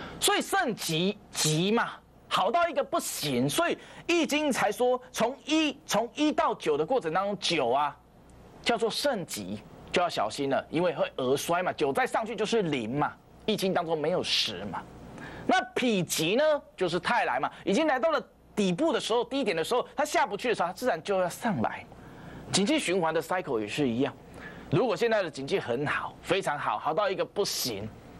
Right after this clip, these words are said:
你去那个信义计划区的百货公司，都是人挤人，人挤人，大家都是抢着买东西，修旧吗？加权股价指数会在七千七百点吗？没可能嘛，会在十年线吗？没可能啊。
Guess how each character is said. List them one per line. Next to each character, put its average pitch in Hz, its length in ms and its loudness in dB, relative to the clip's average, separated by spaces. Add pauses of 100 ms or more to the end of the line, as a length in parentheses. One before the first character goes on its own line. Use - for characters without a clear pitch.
(180)
你 143 160 2
去 226 200 2
那 214 120 2
个 185 100 0
信 214 220 0
义 208 80 4
计 208 160 0
划 190 160 2
区 196 140 -4
的 170 80 0
百 139 160 0
货 185 80 2
公 165 160 0
司， 175 120 0
都 170 120 0
是 190 100 2
人 160 160 0
挤 143 160 -4
人， 120 180 0
人 143 200 2
挤 139 140 2
人， 107 140 0
大 180 160 0
家 170 140 -2
都 170 140 0
是 175 60 0
抢 143 180 -2
着 131 100 -2
买 117 140 -2
东 147 180 -4
西， 147 180 0 (280)
修 240 240 4
旧 339 280 2
吗？ 247 300 0 (880)
加 202 140 2
权 180 180 -2
股 131 140 -6
价 185 120 2
指 127 160 -4
数 160 140 0
会 156 80 2
在 147 100 0
七 139 220 -2
千 139 220 2 (320)
七 - 180 0
百 123 160 0
点 104 180 -4
吗？ 110 160 0 (1000)
没 139 160 4
可 156 180 2
能 143 140 0
嘛， 107 140 -4
会 220 140 2
在 233 120 0
十 165 180 -2
年 170 160 2
线 214 180 0
吗？ 190 160 0 (140)
没 131 180 0
可 151 200 2
能 107 180 0
啊。 107 100 -10